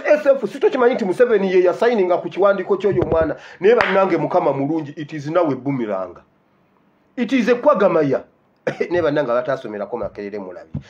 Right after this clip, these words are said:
olwo oluzungu lwa Makerere first year. It is a kwagamaya, nze nasomerayo prep. Naye nange naluwulira nga nsoma prep,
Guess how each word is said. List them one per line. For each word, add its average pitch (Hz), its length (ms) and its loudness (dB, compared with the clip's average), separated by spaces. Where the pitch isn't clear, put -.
olwo 135 240 -2
oluzungu 120 500 -8
lwa 113 160 -2
Makerere 123 440 -12
first - 400 -14
year. 104 220 -16
It - 200 -8
is 117 120 -12
a 131 60 -8
kwagamaya, 117 480 -2
nze 110 140 -6
nasomerayo 123 480 -8
prep. 92 360 -16
Naye 113 160 -4
nange 117 340 -4
naluwulira 92 640 -12
nga 101 200 -8
nsoma 104 300 -10
prep, 101 400 -16